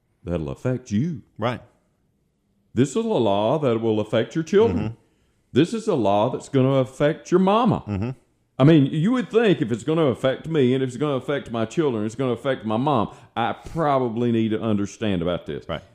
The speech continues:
Speaker 1: Very much, uh, conversation, uh, gone on related to the Secure and the Secure two point oh and just the regular press so that the John Q public walking the street would understand it.
Speaker 2: You know, not,
Speaker 1: Have you heard it?
Speaker 2: not much in the regular press.
Speaker 1: No.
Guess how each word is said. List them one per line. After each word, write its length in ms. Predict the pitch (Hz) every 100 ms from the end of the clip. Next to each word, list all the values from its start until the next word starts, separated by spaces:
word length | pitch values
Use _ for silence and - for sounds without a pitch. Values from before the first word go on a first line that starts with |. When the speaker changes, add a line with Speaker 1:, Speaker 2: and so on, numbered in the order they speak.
| _ 87
Speaker 1:
Very 400 | 90 123 170 170
much, 720 | 170 170 170 165 - - 147
uh, 420 | 143 143 139 135 123 98 87 87 -
conversation, 1000 | - 139 143 139 135 135 143 151 147 147 - - _
uh, 220 | 107 101 98
gone 400 | 95 110 123 139
on 320 | 135 147 147
related 480 | 104 110 113 143 139
to 80 | 107
the 120 | 107
Secure 420 | - - 120 131
and 100 | 127
the 40 | 90
Secure 420 | - 104 123 127
two 200 | - 135
point 320 | 127 127 120
oh 280 | 117 120 135 - -
and 180 | 131 113
just 320 | 135 131 -
the 120 | 117
regular 680 | 104 98 120 123 135 131 131
press 560 | - 139 135 135 131 -
so 180 | 127 123
that 240 | 110 -
the 120 | 110
John 500 | 101 104 87 110 127
Q 180 | 127 127
public 400 | 123 127 117 123 123
walking 400 | 117 127 127 110
the 60 | 95
street 360 | - 127 123
would 120 | 101 110
understand 600 | 117 104 - 110 123 131
it. 80 | 127
Speaker 2:
You 80 |
know, 100 | 117
not, 200 | 117 135
Speaker 1:
Have 80 | 110
you 80 | 101
heard 240 | 104 123 139
it? 80 |
Speaker 2:
not 240 | 117 175 160
much 200 | 160 135
in 60 |
the 100 | 117
regular 420 | 101 110 98 82 78
press. 580 | 82 67 - - - 180
Speaker 1:
No. 560 | 277 302 285 107 69